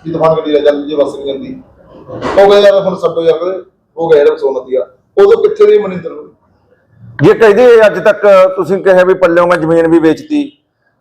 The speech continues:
Speaker 2: ਹੋਰ ਵੀ ਧੂਰੀ ਕਣੀਓ ਆਏ ਸੀ ਪਹਿਲਾਂ ਕੇਸ, ਚਾਰ ਪੰਜ ਸਾਲ ਪਹਿਲਾਂ ਇੱਕ ਨੌਜਵਾਨ ਨੇ
Speaker 1: ਨਹੀਂ,
Speaker 2: ਵੀਡੀਓ ਪਾਈ।
Speaker 1: ਜ਼ਮੀਨ ਕਾਰਨ ਆ ਦੱਸਦਾ ਜ਼ਮੀਨ ਕਿਉਂ ਵੇਚੀ।
Speaker 2: ਜੀ।
Speaker 1: ਅਸੀਂ ਆਪਦੀ ਜ਼ਮੀਨ ਵੇਚੀ ਨਾ।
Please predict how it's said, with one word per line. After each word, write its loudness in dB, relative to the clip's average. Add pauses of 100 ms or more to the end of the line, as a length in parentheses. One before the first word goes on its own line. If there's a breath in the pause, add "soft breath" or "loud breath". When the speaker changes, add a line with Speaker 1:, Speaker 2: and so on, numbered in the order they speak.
Speaker 2:
ਹੋਰ 4
ਵੀ 2
ਧੂਰੀ 2
ਕਣੀਓ 2
ਆਏ 4
ਸੀ -2
ਪਹਿਲਾਂ 2
ਕੇਸ, 0
ਚਾਰ 2
ਪੰਜ 0
ਸਾਲ 2
ਪਹਿਲਾਂ -4
ਇੱਕ -12
ਨੌਜਵਾਨ 0
ਨੇ -4
Speaker 1:
ਨਹੀਂ, 0
Speaker 2:
ਵੀਡੀਓ 0
ਪਾਈ। 2
Speaker 1:
ਜ਼ਮੀਨ 2
ਕਾਰਨ 0
ਆ 0
ਦੱਸਦਾ -2
ਜ਼ਮੀਨ -10
ਕਿਉਂ -10
ਵੇਚੀ। -16
Speaker 2:
ਜੀ। -2 (880)
Speaker 1:
ਅਸੀਂ -6 (320)
ਆਪਦੀ -2
ਜ਼ਮੀਨ -6
ਵੇਚੀ -8
ਨਾ। -8